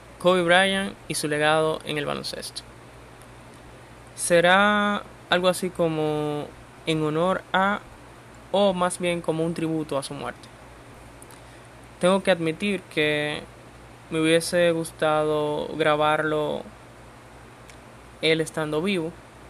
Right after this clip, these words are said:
y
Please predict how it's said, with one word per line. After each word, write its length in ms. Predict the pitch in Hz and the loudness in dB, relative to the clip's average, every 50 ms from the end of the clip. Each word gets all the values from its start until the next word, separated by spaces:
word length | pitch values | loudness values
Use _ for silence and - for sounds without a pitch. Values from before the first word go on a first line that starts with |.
| - - - - - - - - - - - - - - - - - - - - - - - - - - - - - - - - - - - | -20 -20 -20 -20 -20 -20 -20 -20 -20 -20 -20 -20 -20 -20 -20 -20 -20 -20 -20 -20 -20 -20 -20 -20 -20 -20 -20 -20 -20 -20 -20 -20 -12 -4 0
y 580 | 160 160 156 156 156 156 151 151 151 151 151 | 0 2 2 0 0 0 -2 -2 -4 -4 -6